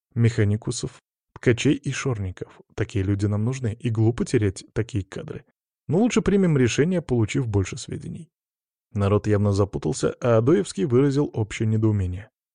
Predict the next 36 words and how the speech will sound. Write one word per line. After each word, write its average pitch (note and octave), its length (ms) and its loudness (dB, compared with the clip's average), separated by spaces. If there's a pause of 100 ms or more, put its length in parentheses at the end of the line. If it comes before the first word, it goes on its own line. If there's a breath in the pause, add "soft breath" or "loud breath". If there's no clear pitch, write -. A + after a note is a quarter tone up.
(480)
«Но A2 380 2
как D#3 260 0
же? G2+ 220 -6 (640)
Ведь A2 280 2
ты D3 100 2
сам F#3 200 2
хотел C3 340 4
изгнать A#2+ 340 2
всех C#3+ 220 2
жидов B2+ 500 4
и A#2+ 120 -4
большую A#2+ 420 2
часть A#2 380 -2
шляхты, C3 420 -4
государь. - 480 -8 (420)
А A#2 120 2
теперь E3+ 240 2
говоришь, D#3+ 360 6
что C#3+ 200 2
нам E3+ 180 4
нужны D3 220 2 (120)
иноверцы C#3+ 640 4
и C#3 60 6
схизматики. D#3+ 720 -4 (480)
Или G#2 200 0
я G#2+ 220 2
неверно A2+ 480 2
тебя A#2+ 240 -2
понял? G2 360 -4 (300)
Зачем C3 460 2
они C#3+ 140 6
нам, D#3+ 240 6
если D3 260 4
опасны C3 500 -2
для C3 160 2
государства?» C#3+ 680 -4